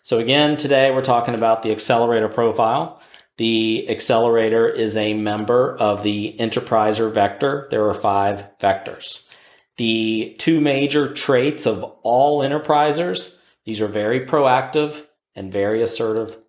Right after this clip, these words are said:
people. If I was to give one sentence to describe enterprisers, I would say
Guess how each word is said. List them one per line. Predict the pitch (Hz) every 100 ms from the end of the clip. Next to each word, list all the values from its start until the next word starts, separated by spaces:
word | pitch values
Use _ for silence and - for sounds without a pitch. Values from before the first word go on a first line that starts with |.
| _
people. | - 110 - - - _ _ _ _ - - - _ -
If | 117 120
I | 131
was | 147 147
to | 143
give | 127 127
one | 120 127 135
sentence | 127 - 120 107 120 139 -
to | -
describe | 117 107 - 123 120 117
enterprisers, | 113 123 131 143 139 165 165 170 - - _ -
I | 107
would | 110 113
say | - 120 117 117 117 -